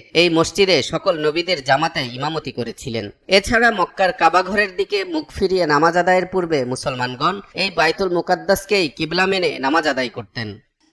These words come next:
মসজিদুল আকসার আরও কয়েকটি নাম রয়েছে। মুসলমানরা বলে আল কুদস, আল আকসা এবং বাইতুল মুকাদ্দাস, আর ইহুদিরা বলে টেম্পল অব মাউন্ট। বাইতুল মুকাদ্দাস জেরুজালেম নগরে অবস্থিত। জেরুজালেম ফিলিস্তিন প্রদেশের অন্তর্গত,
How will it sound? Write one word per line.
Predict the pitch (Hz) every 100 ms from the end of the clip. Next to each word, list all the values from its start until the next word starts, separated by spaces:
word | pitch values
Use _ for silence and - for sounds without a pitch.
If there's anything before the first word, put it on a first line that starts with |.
| -
মসজিদুল | 175 208 240 233 233
আকসার | 214 - 247 233 160
আরও | 160 202
কয়েকটি | 185 165 - 147
নাম | 131 127
রয়েছে। | 123 120 - 120 101 _
মুসলমানরা | 139 156 185 165 156 139
বলে | 127 143 165 220 -
আল | - 180 208 -
কুদস, | 202 214 - - - -
আল | 135 143
আকসা | 156 156 - 196 185 160 -
এবং | 180 180
বাইতুল | 143 143 147
মুকাদ্দাস, | 135 123 135 - 123 - - _ _
আর | 147 147 175
ইহুদিরা | 180 214 214 208
বলে | 208 190 131 -
টেম্পল | 175 185 175 147
অব | 127
মাউন্ট। | 131 123 110 101 - - _ 147
বাইতুল | 170 214 226
মুকাদ্দাস | 220 220 220 - 233 -
জেরুজালেম | 151 160 180 196 202
নগরে | 185 147 147 151
অবস্থিত। | 135 135 139 - 127 113 101 - 123
জেরুজালেম | 165 185 175 151 180 190
ফিলিস্তিন | - 185 202 - 214
প্রদেশের | 202 170 165 - 143
অন্তর্গত, | 135 147 135 120